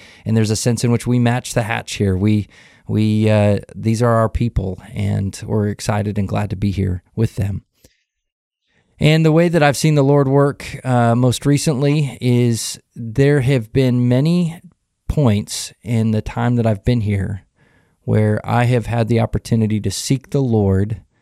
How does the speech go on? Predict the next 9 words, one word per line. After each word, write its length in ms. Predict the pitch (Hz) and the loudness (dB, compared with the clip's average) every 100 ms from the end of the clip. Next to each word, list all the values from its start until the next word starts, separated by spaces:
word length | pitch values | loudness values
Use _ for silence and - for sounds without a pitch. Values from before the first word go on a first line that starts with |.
| _ _ _ _ _ - | _ _ _ _ _ -4
with 360 | 110 131 127 - - | 2 2 0 -10 0
others 640 | 123 107 101 - - - _ _ _ _ _ - | 2 2 -2 -6 -10 -14 _ _ _ _ _ -2
over 300 | 113 110 107 | 0 2 2
a 60 | 101 | 0
particular 600 | 113 - - - 104 98 | -2 -4 -8 -2 0 0
thing. 400 | - 98 - 101 _ _ _ _ _ _ _ _ _ | -2 -6 -6 -12 _ _ _ _ _ _ _ _ _
And 200 | 110 107 | -2 0
that 200 | 117 120 | 2 2
is 460 | 117 110 101 - | 2 2 0 -4